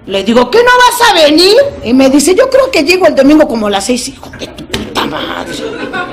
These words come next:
"Bueno", dije, "Vale verga, cabrón." Grita, salta, y ya cuando llegue, "Ay, qué bueno que viniste." Fíjate, ¿eh? Fíjate lo que hoy hice en la mañana.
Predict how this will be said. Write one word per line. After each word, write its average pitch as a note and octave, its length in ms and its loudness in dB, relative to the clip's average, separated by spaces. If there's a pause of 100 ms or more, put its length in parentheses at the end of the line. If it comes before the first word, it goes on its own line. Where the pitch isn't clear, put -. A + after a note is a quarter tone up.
(380)
"Bueno", G4 960 2
dije, - 180 -10
"Vale - 220 0
verga, - 640 -2
cabrón." - 380 -6 (2500)
Grita, F#4+ 500 2
salta, F#4+ 440 0
y C4+ 40 -2
ya D4 140 0
cuando C4+ 240 2
llegue, C4 240 0
"Ay, F#4+ 340 2
qué - 100 2
bueno D#4+ 300 2
que - 140 -4
viniste." G#3+ 840 2 (3250)
Fíjate, G4 460 2
¿eh? F#4 300 2
Fíjate A4 340 2
lo D4 160 0
que E4 80 2
hoy F#4 140 2
hice G#4 180 2
en - 80 2
la D4 80 0
mañana. E4+ 440 2